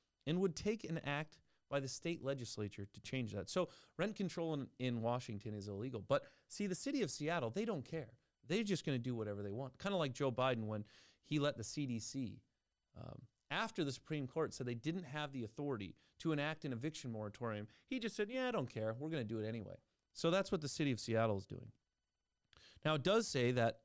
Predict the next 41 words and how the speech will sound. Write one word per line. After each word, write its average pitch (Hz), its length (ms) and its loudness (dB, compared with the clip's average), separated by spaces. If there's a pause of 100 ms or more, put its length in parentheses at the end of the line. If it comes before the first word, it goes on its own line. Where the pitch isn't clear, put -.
as 131 160 4
it 131 80 2
relates 131 440 2
to 117 380 2 (500)
the 110 280 0
moving, 120 520 2 (180)
I, 117 140 0
I'm 120 160 2
a, 113 80 2 (120)
I'm, 123 140 0 (260)
I 120 80 0
think, 110 480 -2
it's - 140 -8
not 147 200 0
exactly 123 440 0
clear 117 240 0
to 104 60 -2
me, 101 120 -2
but 110 140 2
it - 80 0
looks 165 340 2
like, 104 380 -2 (480)
uh, 104 100 -8
you 127 160 2
wouldn't 160 320 2
have 143 280 -2
to 123 60 -8
pay 131 300 0
the 117 120 2
relocation 120 640 0
costs 110 280 0
for - 120 -8
your 101 120 -4
tenants 104 520 -6
unless 123 460 2
the 120 100 -6
tenants 123 340 -2
were 117 100 -2
making 110 400 -2
less 120 260 0
than 110 120 -4